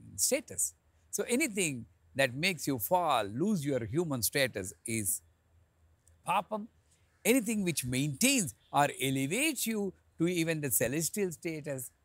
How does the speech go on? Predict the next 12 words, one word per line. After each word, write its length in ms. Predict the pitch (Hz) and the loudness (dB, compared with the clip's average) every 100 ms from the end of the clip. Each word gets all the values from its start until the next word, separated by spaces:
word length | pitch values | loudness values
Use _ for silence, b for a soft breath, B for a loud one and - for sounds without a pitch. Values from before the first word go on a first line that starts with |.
| _ _ _ | _ _ _
like, 260 | 120 120 - - _ _ _ | 0 0 -2 -18 _ _ _
mm, 520 | 101 98 92 90 - 107 | -12 -10 -10 -12 -8 0
Ramakrishna 460 | 123 127 123 120 | 0 0 -6 -6
Paramahansa, 580 | 110 165 165 160 143 123 | -4 -2 -2 -4 -2 -4
Ramana 220 | 110 135 | -4 -6
Maharshi, 540 | 139 156 147 175 151 104 _ _ _ _ _ | -6 -6 -6 -10 -10 -12 _ _ _ _ _
all 180 | 156 185 | 0 2
these, 380 | 180 156 120 - _ _ - | 2 2 0 -4 _ _ -8
uh, 280 | 110 101 95 101 | -6 -6 -6 0
Guru, 260 | 202 214 | 0 2
Sadguru, 440 | 143 139 143 175 151 | 0 -2 0 0 0
Shankaracharya, 920 | 135 127 156 156 147 156 170 170 - | -2 -4 -2 -2 -2 -2 -2 -2 -2